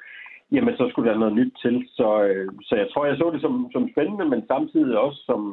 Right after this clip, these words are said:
øh, altså noget, hvor, hvor man er jo lidt i tvivl, hvad er, hvad er det her for en størrelse, der kommer ind? Altså, jeg tror ikke, der var ret mange, der havde hørt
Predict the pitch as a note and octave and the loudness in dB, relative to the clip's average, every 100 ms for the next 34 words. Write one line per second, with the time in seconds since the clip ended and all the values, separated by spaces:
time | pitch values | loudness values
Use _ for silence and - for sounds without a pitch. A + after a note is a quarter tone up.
0 | G2+ _ _ _ _ - A2 G#2 G2 F#2 | -12 _ _ _ _ -2 2 4 2 0
1 | F2+ F2 C2 D2 A#1+ - - G2+ G#2+ B2 | -6 -12 -12 -10 -6 -4 -2 -2 2 2
2 | C#3 A#2 B2 A#2+ G#2+ A2+ C#3 C3+ D3+ A#2 | 2 0 0 0 0 0 0 0 0 2
3 | A#2 B2 B2 A#2 B2+ C3 B2 A#2+ G2 B2+ | 2 0 0 0 0 0 0 -4 -4 -2
4 | C3 C3+ G2+ - G2+ A2+ C3 G#2 G#2+ A2+ | -2 -2 -4 -2 -2 -2 0 -2 0 0
5 | A2+ - - B2 A2+ B2+ - G#2+ G#2 B2 | 0 -2 -4 0 0 -2 0 0 2 0
6 | A#2 G#2 G2 C#3 | 0 0 0 2